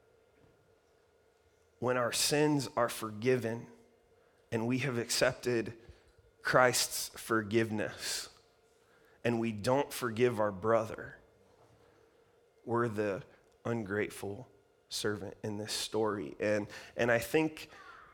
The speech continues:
it's important to talk about what we're, when I say forgiveness,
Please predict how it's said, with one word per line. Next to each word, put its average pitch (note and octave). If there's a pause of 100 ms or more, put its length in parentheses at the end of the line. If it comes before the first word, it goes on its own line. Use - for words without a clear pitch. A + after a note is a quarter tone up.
(340)
it's B2
important D3
to B2
talk C3+
about A#2+ (280)
what B2+
we're, A2+
when B2
I A2+
say D3
forgiveness, A2+